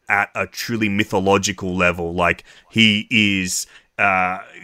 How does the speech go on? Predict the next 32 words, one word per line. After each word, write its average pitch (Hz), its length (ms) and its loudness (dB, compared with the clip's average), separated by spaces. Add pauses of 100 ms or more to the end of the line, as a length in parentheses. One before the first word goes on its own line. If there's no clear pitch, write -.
(140)
going 127 320 2
through 117 220 -4
that 110 160 0
full 127 240 -2
gamut 101 500 0 (100)
of 104 160 0
the 101 60 -2
hero's 101 500 -2
journey 92 600 2 (180)
where 92 120 -8
he 107 200 -4
has 107 220 -4
to 98 180 -6 (240)
come 117 300 2
to 117 140 -4
his 104 260 -4
destiny. 92 720 -2 (340)
And 110 100 0
I 113 60 2
think 156 520 -2 (340)
those 123 480 2
are 175 60 2 (160)
big 151 220 -2
fucking - 420 -4
emotions 107 720 2
for 104 140 -4
a 98 60 -2
guy 101 300 2
like 101 320 0
Arnie 101 340 0
to 90 60 -4
play. 90 560 0